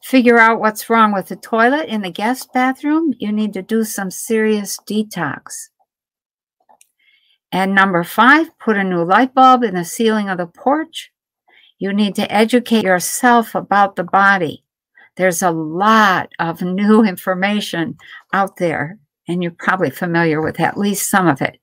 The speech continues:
But that's, let's go through it again. Number one was begin an exercise program.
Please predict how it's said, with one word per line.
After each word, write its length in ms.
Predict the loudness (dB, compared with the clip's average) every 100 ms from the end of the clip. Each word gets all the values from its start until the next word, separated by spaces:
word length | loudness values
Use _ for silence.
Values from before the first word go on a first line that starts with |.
| _ _ -20 -20 -10
But 400 | 0 4 4 2 -4 2
that's, 640 | 4 6 4 2 -6 -8 _ _ -20 -8
let's 200 | -6 0
go 220 | 4 6
through 220 | 6 4
it 60 | 4
again. 280 | 4 2 2
Number 320 | 2 0 -4
one 460 | 0 2 6 4 4
was 220 | 0 -2
begin 420 | -10 -2 0 2
an 140 | 2
exercise 720 | 0 -2 -4 -10 -6 -6 -6
program. 600 | -8 -6 -4 -4 -6 -8